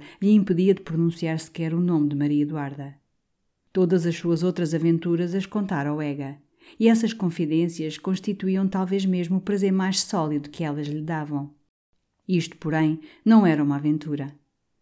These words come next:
Ao seu amor misturava-se alguma coisa de religioso,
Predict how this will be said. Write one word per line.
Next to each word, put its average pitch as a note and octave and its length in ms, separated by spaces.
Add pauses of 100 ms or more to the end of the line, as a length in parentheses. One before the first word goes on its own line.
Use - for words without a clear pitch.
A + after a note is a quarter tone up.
(260)
Ao E3+ 120
seu F3 220
amor E3+ 300
misturava-se F3 640
alguma F3+ 260
coisa E3+ 300
de E3 100
religioso, E3 800